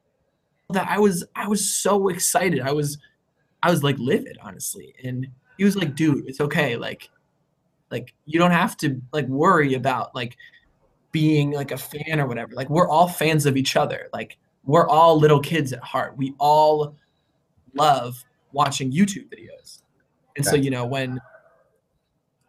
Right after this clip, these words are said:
Speaker 1: when I met these people, it's, it's not like I'm a huge fan of you. I just, like, think we have so much in common. I wanna be friends with you.
Speaker 2: Yeah, totally.
Speaker 1: Honestly, the first time I had met, um,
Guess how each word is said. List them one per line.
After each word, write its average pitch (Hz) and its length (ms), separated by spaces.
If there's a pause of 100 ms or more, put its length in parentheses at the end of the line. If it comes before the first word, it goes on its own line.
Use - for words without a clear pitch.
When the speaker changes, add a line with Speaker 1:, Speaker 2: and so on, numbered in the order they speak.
(280)
Speaker 1:
when 165 140
I 165 80
met 180 160
these 151 140
people, 151 360
it's, - 300
it's - 160
not 151 180
like 143 240
I'm 143 180
a - 20
huge 143 240
fan 170 160
of 135 100
you. 135 120
I 135 120
just, 151 180
like, 147 160
think 147 220
we 156 120
have 165 100
so 160 140
much 147 120
in 139 80
common. 147 300
I 139 40
wanna 139 140
be 117 80
friends 147 280
with - 140
you. - 200 (420)
Speaker 2:
Yeah, 117 300
totally. 104 320 (920)
Speaker 1:
Honestly, 170 560 (220)
the 147 100
first 170 180
time 160 240
I 151 120
had 151 140
met, 147 360 (100)
um, 139 640